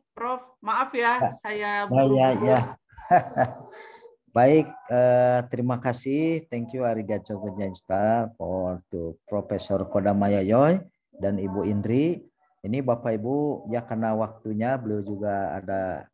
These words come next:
Speaker 2: lecturing terus sama saya juga sama. Namun alhamdulillah nih waktu yang efektif kita bisa menimba ilmu secara, eh,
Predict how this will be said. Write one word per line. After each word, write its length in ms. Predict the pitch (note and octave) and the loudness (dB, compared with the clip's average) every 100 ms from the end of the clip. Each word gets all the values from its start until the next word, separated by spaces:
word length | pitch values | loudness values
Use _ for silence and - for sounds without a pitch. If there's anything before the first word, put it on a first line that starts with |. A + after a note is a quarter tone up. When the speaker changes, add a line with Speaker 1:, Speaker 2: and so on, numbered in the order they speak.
| _ | _
Speaker 2:
lecturing 640 | - G#2 G#2+ G#2 G#2+ A2 A2+ | -10 -10 -10 -6 -4 -6 -8
terus 240 | - G#2+ - - G#2+ | -12 -14 -12 -8 -6
sama 320 | - G2+ G2+ | -4 -2 -4
saya 240 | G2+ G2+ F#2+ | -4 -4 -4
juga 260 | F#2+ G2+ | -4 -2
sama. 540 | G2+ - F#2+ G#2+ C#3+ D#3+ - - _ _ | -2 -2 0 2 0 -2 -10 -20 _ _
Namun 380 | G#2+ A#2+ C3 C3 | 0 2 2 0
alhamdulillah 480 | A2+ A2+ A2+ B2 D3 | -2 -2 0 2 0
nih 240 | D3 D3 | -2 -4
waktu 400 | B2 B2 B2+ A2+ | -6 -6 -6 -4
yang 160 | A2 G#2+ | -4 -6
efektif 480 | G#2+ - D3 - E3 _ | -10 -10 -8 -6 -6 _
kita 320 | - A2+ A2+ | -12 -6 -4
bisa 260 | G#2 G#2 G#2+ | -4 -6 -2
menimba 460 | G#2+ G#2+ G#2 G2+ | 0 2 2 2
ilmu 240 | F#2 G2+ A#2+ | 0 -2 -6
secara, 480 | - G2+ G2 F#2+ | -6 -6 -2 -2
eh, 80 | C#2 | -4